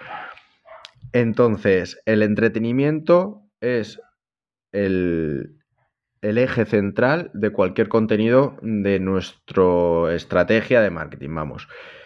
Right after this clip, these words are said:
Tenemos que entretener. La gente estamos en redes sociales para entretenernos. Si entretenemos, est-, eh, estaremos visibles para ellos, y si no entretenemos, no estaremos visibles para ellos.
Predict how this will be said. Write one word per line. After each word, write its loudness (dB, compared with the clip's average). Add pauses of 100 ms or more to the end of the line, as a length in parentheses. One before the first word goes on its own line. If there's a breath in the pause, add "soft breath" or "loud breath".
(800 loud breath)
Tenemos 0
que 2
entretener. -2
La 2
gente -2
estamos 0
en 0
redes 4
sociales 2
para 0
entretenernos. -4 (100)
Si 4
entretenemos, 2
est-, -8
eh, -2
estaremos 0
visibles 2
para 0
ellos, 0
y -4
si -4
no 2
entretenemos, 2
no 2
estaremos -2
visibles -2
para -2
ellos. -6